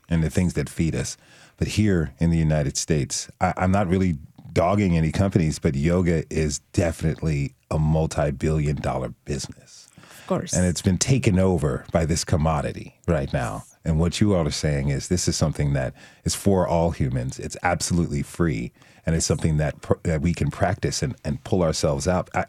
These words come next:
Speaker 1: I wonder, like, when you look at, um, the yoga industry here in the country now, like, what comes across your mind, Sujata?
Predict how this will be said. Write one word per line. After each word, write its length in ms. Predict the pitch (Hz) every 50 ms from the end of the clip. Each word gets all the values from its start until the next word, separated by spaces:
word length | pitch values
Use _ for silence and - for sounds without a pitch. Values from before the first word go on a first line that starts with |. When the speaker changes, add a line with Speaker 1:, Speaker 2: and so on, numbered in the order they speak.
| _
Speaker 1:
I 80 | - 110
wonder, 460 | 98 104 123 143 139 151 139 127 123 - - - - - - - _ -
like, 160 | 120 123 123
when 100 | 135 135
you 120 | 135 143
look 260 | 139 135 165 190 190 -
at, 200 | 92 69 - - _ _ _ _ _ - -
um, 500 | 95 90 82 78 73 69 69 65 64 - - _ _ _ _ _ -
the 100 | 90 107
yoga 380 | 104 95 117 113 104 95 107 -
industry 680 | - 107 107 92 90 - - - - - - - - _ _ _ _ -
here 360 | - 113 98 90 82 76 - - -
in 80 | 90
the 80 | 80 85
country 360 | - - 95 82 - - 78
now, 320 | 69 71 71 65 64 67 - -
like, 160 | 92 92 -
what 120 | 127 135
comes 220 | - - 151 143 127
across 420 | 143 131 - - 131 127 123 - -
your 80 | 123
mind, 300 | 120 123 117 87 69 -
Sujata? 440 | - - 78 - 92 95 - - 127